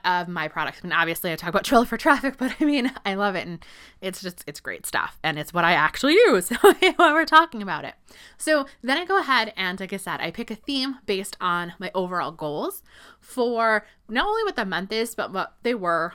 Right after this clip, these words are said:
for my ninety days. So again, this is that Todd Herman. He totally, like, incepticided me, if you will, like that movie Inception. I did not realize how much I use his stuff until <laughs> I actually do. So if you're a ninety day year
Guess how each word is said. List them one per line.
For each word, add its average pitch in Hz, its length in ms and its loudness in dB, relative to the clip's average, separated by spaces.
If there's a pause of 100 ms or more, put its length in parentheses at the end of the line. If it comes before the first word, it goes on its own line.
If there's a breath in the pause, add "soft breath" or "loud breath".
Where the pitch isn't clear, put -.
(100)
for 160 720 -4 (200)
my 170 200 -4
ninety 156 420 -8
days. - 280 -16
So - 280 -4
again, 160 380 -2
this 160 160 -12
is 226 100 -8
that 208 160 -2
Todd 208 280 8
Herman. 196 360 -2 (240 loud breath)
He 208 140 -10
totally, 226 360 -2
like, 220 220 -4
incepticided 208 760 -2
me, 196 320 -2 (300 loud breath)
if 208 140 -6
you 208 80 -4
will, 196 80 2
like 196 140 0
that 185 100 -4
movie 185 180 -8
Inception. 185 500 -4
I 151 120 -2
did 180 100 -4
not 180 260 -2
realize 185 460 -2
how - 160 -10
much 190 260 -4
I - 40 -10
use 180 240 -6
his 185 140 -8
stuff 170 280 -10 (460 loud breath)
until 160 440 -10 (140)
<laughs> - 40 -4
I 220 220 2
actually 254 340 2
do. 170 260 -4
So 185 220 -6 (240 loud breath)
if 220 120 -4
you're 240 140 4
a 233 60 2
ninety 220 340 0
day 202 100 0
year 196 240 -2